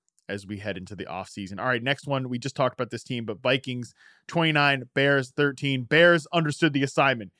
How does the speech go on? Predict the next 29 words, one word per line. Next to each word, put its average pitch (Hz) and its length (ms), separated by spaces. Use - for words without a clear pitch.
Get 165 160
in 170 100
there, 160 320
play 175 220
Nathan 170 380
Peterman 160 480
and 143 160
Tim 170 240
Boyle 160 400
and 139 160
take 147 240
the 151 160
L 143 240
and 131 180
pick - 220
first 156 280
in 143 60
the 135 80
draft. 135 400
We 185 180
don't 247 140
need 190 80
to 165 60
spend 180 340
much 165 160
time 160 260
on 147 140
Minnesota 147 500
because 135 540